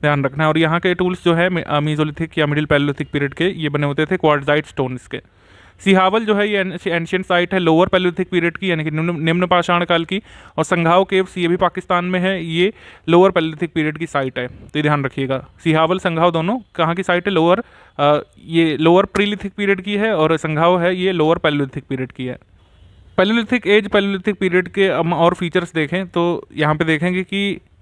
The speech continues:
केवल निम्न पाषाण काल के एविडेंसेस कहाँ से मिले हैं? सिंघी तलाव से, नागांव डिस्ट्रिक्ट, राजस्थान से। पैलियोलिथिक साइट्स वैसे all over इंडिया यहाँ पे पाई गई हैं। निम्न पाषाण काल की यहाँ पर केवल सिंघी तालाब है, नागांव डिस्ट्रिक्ट, राजस्थान में।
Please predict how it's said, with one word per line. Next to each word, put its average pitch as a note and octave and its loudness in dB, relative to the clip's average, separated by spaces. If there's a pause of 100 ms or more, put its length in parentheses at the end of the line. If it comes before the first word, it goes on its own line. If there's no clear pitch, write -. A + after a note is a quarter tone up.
(760)
केवल G3+ 4
निम्न A3 0 (520)
पाषाण F#3+ 2
काल F3+ 2
के F#3 -4
एविडेंसेस E3 -4
कहाँ E3+ -2
से F3+ -6
मिले F3+ 0
हैं? F#3+ 0
सिंघी E3+ 0
तलाव E3 2
से, F#3 -2
नागांव D#3+ 2
डिस्ट्रिक्ट, D#3 -6
राजस्थान C3+ -4
से। B2+ -8 (600)
पैलियोलिथिक F#3 0
साइट्स G3 0
वैसे F3+ 0
all E3+ 4
over E3 2
इंडिया D#3 0
यहाँ C#3+ -2
पे D3+ -6
पाई D3 0
गई E3 -4
हैं। F3+ -4
निम्न F3+ 2
पाषाण D#3+ 0
काल D3 0
की E3+ -6
यहाँ D3 -2
पर E3 -2
केवल D#3+ 0 (340)
सिंघी E3 2
तालाब D3 2
है, E3+ 0
नागांव D#3 2
डिस्ट्रिक्ट, D#3 -6
राजस्थान C3+ -4
में। A#2+ -12